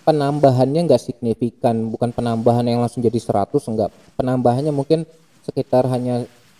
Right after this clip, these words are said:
tiga Dark Steel. Kalau misalnya kalian dapat, eh, nggak pakai equipment di spirit kalian, ya mungkin dapatnya empat puluh. Tapi pas sudah pakai equipment, itu dapatnya jadi mungkin empat puluh tiga, empat puluh empat,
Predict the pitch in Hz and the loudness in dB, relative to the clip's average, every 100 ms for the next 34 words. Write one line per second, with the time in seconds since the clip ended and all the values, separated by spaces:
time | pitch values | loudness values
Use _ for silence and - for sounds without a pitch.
0 | _ _ 127 107 120 117 113 - - 180 | _ _ -4 0 0 2 0 -2 -2 4
1 | 190 185 185 190 185 - 131 131 139 131 | 6 6 6 4 -2 2 4 4 2 0
2 | 127 131 123 - 127 - - 120 117 117 | 0 2 2 2 0 -4 -4 0 2 2
3 | 117 113 113 117 _ _ _ _ _ _ | 0 -2 -4 -10 _ _ _ _ _ _
4 | 120 117 123 - 120 - 127 170 202 143 | 0 2 0 -2 -4 -4 -2 0 2 2
5 | 151 151 123 - 127 131 - 131 160 131 | 0 -2 -4 -2 0 0 0 0 0 0
6 | 120 120 160 120 120 143 139 147 135 - | -4 -4 -4 -4 -4 -6 -6 -6 -6 0
7 | 175 196 202 196 - _ _ _ _ 107 | 2 6 4 2 -4 _ _ _ _ -8
8 | - 151 147 131 127 - 110 - 110 - | 0 2 4 4 4 2 0 0 -2 0
9 | 156 214 - _ _ _ _ _ _ _ | -2 -2 -6 _ _ _ _ _ _ _
10 | - 165 135 - - 151 143 120 123 120 | 2 6 6 4 0 0 4 4 4 2
11 | 117 117 160 170 151 - 127 123 - 120 | 0 0 0 0 -6 -14 -6 -6 0 -2
12 | - 139 131 127 117 110 - 113 - 120 | -2 -4 4 6 6 2 -2 -6 -2 -4
13 | 120 - 117 | -2 -2 -2